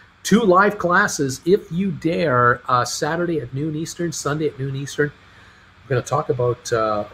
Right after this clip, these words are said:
options on Saturday, stock options. We're gonna talk about the, uh, writing in plain English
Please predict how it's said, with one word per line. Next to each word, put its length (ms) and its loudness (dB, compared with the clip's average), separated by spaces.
options 640 -2
on 200 -8
Saturday, 600 -2
stock 360 -2
options. 360 -8
We're 140 6
gonna 180 2
talk 320 -2
about 320 -6
the, 280 -8
uh, 80 -8
writing 420 0
in 140 -8
plain 300 2
English 460 -2